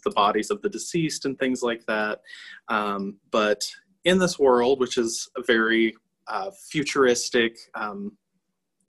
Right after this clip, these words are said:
sort of world, there are multiple planets in which,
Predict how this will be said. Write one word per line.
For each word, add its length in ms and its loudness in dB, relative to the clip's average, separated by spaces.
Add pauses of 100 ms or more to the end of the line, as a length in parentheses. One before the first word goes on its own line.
(240)
sort 320 0
of 140 -4
world, 640 0
there 280 2
are 220 2
multiple 380 -2
planets 640 -2 (380)
in 240 2
which, 600 4